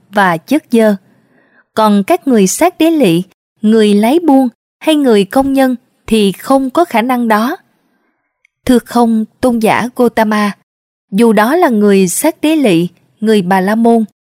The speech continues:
người lái buôn hay là người công nhân, những người thuộc cả bốn giai cấp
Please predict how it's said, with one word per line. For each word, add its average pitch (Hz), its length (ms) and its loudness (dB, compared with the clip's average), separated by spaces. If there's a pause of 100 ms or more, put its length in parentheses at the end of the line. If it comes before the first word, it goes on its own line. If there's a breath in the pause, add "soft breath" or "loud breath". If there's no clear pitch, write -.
người 214 220 0
lái 233 200 0
buôn 269 280 0 (320 soft breath)
hay 302 200 0
là 254 140 2
người 208 280 2
công 254 320 -2
nhân, 247 220 0 (460 soft breath)
những 208 320 0
người 247 340 2
thuộc 202 420 0
cả 208 100 0
bốn 247 380 0
giai 247 160 0
cấp - 240 -2